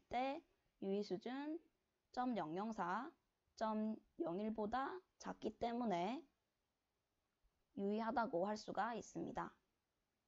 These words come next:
그리고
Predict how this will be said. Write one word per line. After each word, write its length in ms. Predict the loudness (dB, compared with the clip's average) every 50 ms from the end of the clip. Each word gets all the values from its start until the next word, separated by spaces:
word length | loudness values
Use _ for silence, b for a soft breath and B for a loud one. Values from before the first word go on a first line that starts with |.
| _ _ _ _ _ _ _ _ _ _ _ _ _ _ _ _ _ _ _ _ _ _ _ _ _ _ _ _ _ _ _ _ _ _ _ _ _ _ _ _ _ _
그리고 680 | -4 -2 0 0 0 2 2 4 4 4 4 2 0